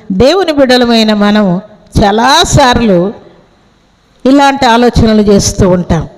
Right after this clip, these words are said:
"దేవా, నీ జ్ఞానం నాకు ఇవ్వయ్యా, నీ జ్ఞానంతో నన్ను నింపయ్యా" అనే దేవుని సన్నిధిలో ప్రార్థన చేయకుండా మనమే జ్ఞానవంతుల్లాగా ఫీల్ అయిపోయి,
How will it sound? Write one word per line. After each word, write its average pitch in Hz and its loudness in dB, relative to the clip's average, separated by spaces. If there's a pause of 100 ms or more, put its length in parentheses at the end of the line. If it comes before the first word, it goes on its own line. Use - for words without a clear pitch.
(600)
"దేవా, 214 2
నీ 208 0
జ్ఞానం 269 0
నాకు 220 -2
ఇవ్వయ్యా, 202 2 (680)
నీ 226 4
జ్ఞానంతో 285 0
నన్ను 233 0
నింపయ్యా" 247 2
అనే 214 0
దేవుని 220 2
సన్నిధిలో 208 0
ప్రార్థన 202 0
చేయకుండా 226 0 (1800)
మనమే 277 2
జ్ఞానవంతుల్లాగా 254 0
ఫీల్ 233 2
అయిపోయి, 277 2